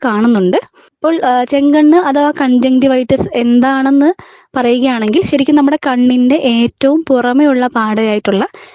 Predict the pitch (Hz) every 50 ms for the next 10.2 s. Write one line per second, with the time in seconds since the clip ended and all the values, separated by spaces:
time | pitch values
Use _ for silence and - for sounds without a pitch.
0 | _ _ - 285 277 277 285 277 262 311 320 330 311 330 311 302 294 294 294 302
1 | 302 277 254 240 226 226 233 302 - _ _ 247 226 302 440 - _ - 226 220
2 | 208 - - 233 226 208 196 190 - 240 220 208 196 190 285 - - - - -
3 | - _ - 254 240 247 247 254 262 262 262 269 262 240 226 220 214 - 262 -
4 | - 233 208 208 202 202 185 180 175 180 175 185 - - _ _ _ _ _ -
5 | - 262 294 339 330 311 285 - 294 285 294 285 - - 330 320 302 269 262 254
6 | 240 233 - 226 214 - - - - - - - - _ - 269 262 269 269 269
7 | - 262 240 233 233 226 226 277 440 - _ _ 254 247 247 247 254 247 247 226
8 | 214 220 233 233 247 226 262 247 240 226 226 220 226 220 254 - - - - -
9 | - - _ 285 285 269 240 247 202 - 240 247 254 - - 262 262 - 240 214
10 | 196 190 196 214